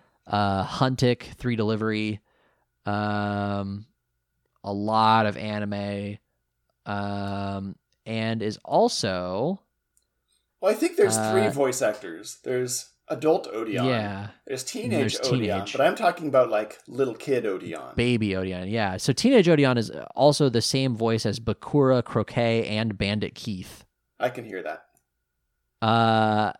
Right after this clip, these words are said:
Speaker 1: and then, uh, oh, but this is why I brought it up. Uh, he was also a voice actor in,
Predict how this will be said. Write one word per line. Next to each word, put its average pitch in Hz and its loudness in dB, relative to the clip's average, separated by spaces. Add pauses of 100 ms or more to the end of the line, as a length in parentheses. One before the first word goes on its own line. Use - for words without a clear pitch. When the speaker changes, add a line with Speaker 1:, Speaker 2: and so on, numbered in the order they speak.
Speaker 1:
and 117 -4
then, 123 -2 (1400)
uh, 117 2
oh, 143 10
but 135 4
this 156 4
is - -2
why 135 6
I 117 6
brought 113 6
it 110 4
up. 107 2 (300)
Uh, 123 6
he 131 2
was 131 4
also 156 6
a - 2
voice 117 0
actor 107 0
in, 104 -2